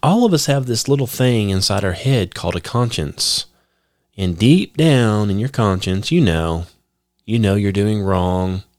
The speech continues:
You know there's something else. And you also know you're not gonna get away with it. Okay? So, have you figured out yet that the Bible teaches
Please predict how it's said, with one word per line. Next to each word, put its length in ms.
You 160
know 220
there's 200
something 400
else. 540
And 760
you 200
also 360
know 220
you're 140
not 220
gonna 160
get 140
away 200
with 160
it. 200
Okay? 440
So, 560
have 220
you 100
figured 380
out 240
yet 260
that 140
the 80
Bible 580
teaches 680